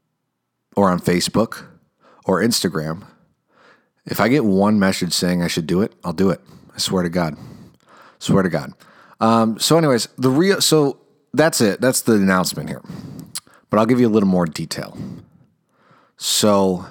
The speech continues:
why are, why are we un-, un-, unavailable to two episodes?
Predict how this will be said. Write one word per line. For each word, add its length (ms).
why 420
are, 120
why 420
are 100
we 120
un-, 140
un-, 160
unavailable 540
to 80
two 240
episodes? 600